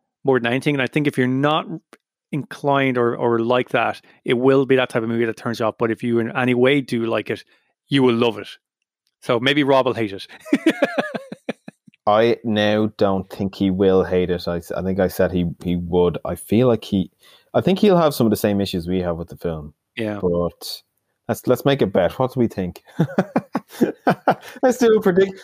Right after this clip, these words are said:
Speaker 2: we'll do another podcast before the next one, a prediction on what Rob thinks the film will be <laughs> podcast. <laughs>
Speaker 1: I'm, I'm gonna say that, yeah, he probably loves it. He probably lo-, "Oh,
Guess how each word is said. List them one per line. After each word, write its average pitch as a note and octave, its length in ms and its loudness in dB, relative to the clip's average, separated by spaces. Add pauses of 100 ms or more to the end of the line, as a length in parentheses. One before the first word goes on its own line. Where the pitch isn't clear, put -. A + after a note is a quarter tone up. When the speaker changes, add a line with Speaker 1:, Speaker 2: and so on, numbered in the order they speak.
(140)
Speaker 2:
we'll D3 80 4
do F3 160 6
another G3 320 6
podcast D#3 520 2
before B2+ 320 2
the C3 60 2
next A#2 240 -2
one, G#2 80 -4
a G#2+ 60 -2
prediction C3 580 0
on A#2+ 120 0
what A2+ 180 2
Rob G#2+ 340 2
thinks G#2+ 300 -4
the G#2+ 120 -8
film A2 300 0
will G#2 140 -6 (120)
be C3 160 -4
<laughs> - 40 -18
podcast. - 800 -12 (160)
<laughs> F#3 100 -8 (580)
Speaker 1:
I'm, D3+ 200 0
I'm D#3 180 0
gonna F#3+ 180 4
say D3+ 180 2
that, B2+ 240 2
yeah, A#2 400 0
he A#2 220 -4
probably B2 280 0
loves A2 380 0
it. G2+ 100 -4
He G#2 60 -12
probably A#2 220 -2
lo-, G#2+ 180 0 (160)
"Oh, - 180 -18